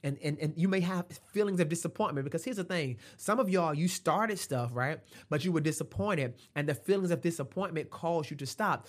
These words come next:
But you gotta get up, okay, brush yourself off, look at the areas that,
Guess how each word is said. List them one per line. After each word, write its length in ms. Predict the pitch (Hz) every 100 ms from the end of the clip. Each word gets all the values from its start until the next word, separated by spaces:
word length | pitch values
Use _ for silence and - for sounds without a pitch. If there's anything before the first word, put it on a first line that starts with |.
| -
But 220 | - 160 233
you 80 |
gotta 260 | 269 240 156
get 240 | 123 185
up, 300 | 190 220 - -
okay, 360 | 160 165 180 208 - -
brush 240 | 143 147
yourself 360 | 202 - 226 202
off, 260 | 180 175 - -
look 140 | 156
at 80 | 196
the 160 | 190 -
areas 440 | 180 190 190 180
that, 260 | 165 165